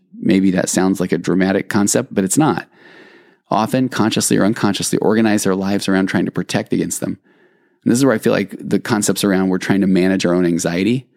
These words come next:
And we do that often through the control of others or trying to control our own environment, where in reality, when all we're trying to do is control ourselves or others, the truth is there's a lot of disorder or there's a lack of control in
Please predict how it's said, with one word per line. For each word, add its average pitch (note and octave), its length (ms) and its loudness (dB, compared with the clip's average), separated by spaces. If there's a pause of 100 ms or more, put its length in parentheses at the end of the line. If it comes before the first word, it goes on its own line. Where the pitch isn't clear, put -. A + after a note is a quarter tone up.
(500)
And G2 320 2
we F#2 100 2
do G2 160 2
that G2 160 2
often G2+ 300 0
through F#2+ 240 2
the G2+ 100 -2
control F#2+ 540 0
of E2+ 80 -2
others A2 440 0
or F#2+ 200 0
trying F#2 420 -2
to F2+ 140 -2
control F#2 840 0
our F2 300 0
own F#2+ 160 4
environment, G2+ 540 2
where F#2+ 240 2
in F#2 440 0
reality, G#2+ 520 2 (460)
when F#2+ 360 2 (140)
all G2+ 200 2
we're G#2+ 100 2
trying F#2 180 0
to F#2 60 4
do G2 140 4
is F#2 120 2
control F#2 540 0
ourselves G#2 600 -2
or - 120 0
others, G2+ 520 0 (560)
the - 120 0
truth - 320 0
is A#2 380 2
there's A2 300 0
a A2+ 60 2
lot A2 240 0
of A2+ 300 -2
disorder A2+ 640 2
or F#2 260 2
there's F#2 220 0
a F2+ 80 0
lack G2+ 300 0
of F#2 100 -4
control F2+ 720 -2
in F#2 420 2